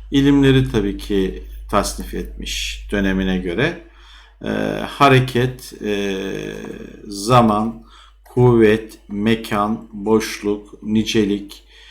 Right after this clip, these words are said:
e, sınırlı, sonlu, ışık, ses, meteoroloji gibi konularda,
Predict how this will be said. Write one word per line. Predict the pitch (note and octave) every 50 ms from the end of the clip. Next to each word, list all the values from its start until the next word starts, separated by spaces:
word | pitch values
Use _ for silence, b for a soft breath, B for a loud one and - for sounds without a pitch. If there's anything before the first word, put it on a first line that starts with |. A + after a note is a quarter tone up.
| b b b b _ -
e, | G2+ G2 F#2+ F#2 F#2 F2+ - - - - - - -
sınırlı, | - - - A#2 A2 A2 A2 G#2+ G2+ G#2 G#2 G#2+ G#2+ A2 A2+ A2 - - - -
sonlu, | - - - - A2+ A2+ A2+ G#2+ G#2+ G#2 G#2 G#2 G#2 G#2 A2 - - - -
ışık, | A#2 A2+ - - - - G#2+ G#2 - -
ses, | - - - - B2 A#2 A2+ A2 - - - - - - -
meteoroloji | A2 A2+ A2 - C3+ A#2 A2+ A2 A2+ A#2 B2 A2
gibi | G#2+ F#2+ F2+
konularda, | F2 - - A2 G#2 G2+ G2+ F#2+ F#2+ F#2 F2+ F2 - - D#3+ F3+ F3+ - B